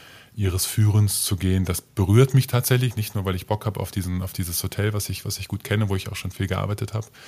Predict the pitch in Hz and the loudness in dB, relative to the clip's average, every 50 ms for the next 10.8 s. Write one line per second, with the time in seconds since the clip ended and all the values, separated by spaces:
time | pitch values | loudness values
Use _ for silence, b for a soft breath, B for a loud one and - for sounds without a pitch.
0 | B B B B B B B B B B B - 98 - - 127 113 104 - 98 | B B B B B B B B B B B 0 0 2 2 2 2 2 2 2
1 | 104 110 107 - - 107 123 - - 107 - - 107 110 - - - 104 - - | 2 2 0 0 2 2 2 2 0 -2 -2 0 -2 -2 -2 -4 -6 -8 -6 -6
2 | 98 - - 107 - - 110 101 98 95 95 107 110 - - 104 - - - 95 | -4 -2 -2 -2 0 0 0 0 2 2 2 0 0 -2 -4 -8 -6 -4 -4 -4
3 | 92 - - - 107 117 127 131 135 - 98 98 101 101 - - 95 95 - - | -4 -4 -2 0 2 2 2 0 0 -2 -4 -4 -4 -4 -6 -6 -6 -4 -4 -6
4 | 101 98 92 - - - 90 90 - - 104 98 95 95 87 90 104 - - 104 | -6 -6 -6 -8 -8 -10 -10 -10 -8 -6 -4 -4 -4 -4 -6 -6 -8 -8 -8 -10
5 | - - 113 110 - 107 98 - - - - - - - - 101 90 82 117 127 | -8 -6 -6 -4 -4 -4 -4 -6 -6 -8 -10 -14 -14 -6 -4 -2 0 0 0 -2
6 | - - - - - 120 120 120 120 120 131 143 143 B B B B B B B | -4 -8 -10 -4 0 2 2 2 2 2 0 -2 -2 B B B B B B B
7 | B B B B B B B B B B 104 104 - 98 - - - 107 113 139 | B B B B B B B B B B -4 -2 0 0 2 4 6 6 6 6
8 | 135 131 107 104 107 110 113 110 - - 101 101 101 101 95 - - - - - | 6 4 4 4 6 4 4 4 2 0 2 2 2 2 2 0 -2 -4 -4 -6
9 | 98 95 98 92 90 90 90 90 90 90 90 90 90 90 98 95 90 - 95 87 | -4 -2 -2 0 0 0 0 0 0 0 -2 -2 -2 -4 -4 -6 -4 -4 -4 -2
10 | - 95 - - 95 90 90 87 82 90 92 95 92 90 87 | -2 -4 -2 0 0 0 0 -2 -4 -6 -6 -4 -4 -4 -4